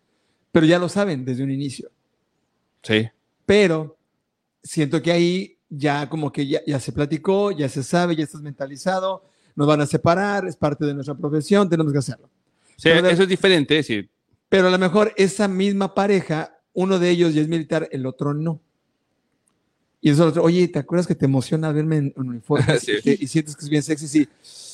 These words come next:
Speaker 1: Pues, mo-, ¿ves la guerra que se acaba de soltar en Ucrania? Sí. Pues
Speaker 2: Pues
Speaker 1: me
Speaker 2: me
Speaker 1: voy
Speaker 2: voy
Speaker 1: a
Speaker 2: para allá.
Speaker 1: ir dos años nada más.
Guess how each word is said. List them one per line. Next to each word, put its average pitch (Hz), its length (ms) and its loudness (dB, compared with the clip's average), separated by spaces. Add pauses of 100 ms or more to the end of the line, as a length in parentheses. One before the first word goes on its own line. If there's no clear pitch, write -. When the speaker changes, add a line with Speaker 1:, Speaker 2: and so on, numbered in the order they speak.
(200)
Speaker 1:
Pues, 139 160 4
mo-, 139 260 2
¿ves 170 180 2
la 208 100 6
guerra 208 260 2
que 170 120 -2
se 143 100 -2
acaba 214 280 4
de 196 100 4
soltar 156 280 0
en 208 80 2
Ucrania? 226 600 2
Sí. 185 320 2 (440)
Pues 147 160 -2
Speaker 2:
Pues 151 100 4
Speaker 1:
me 151 80 4
Speaker 2:
me 156 60 4
Speaker 1:
voy 185 220 6
Speaker 2:
voy 196 80 4
Speaker 1:
a 190 40 4
Speaker 2:
para 180 120 6
allá. 185 80 6
Speaker 1:
ir 185 120 4
dos 180 220 2
años 190 200 2
nada 185 120 2
más. 190 380 0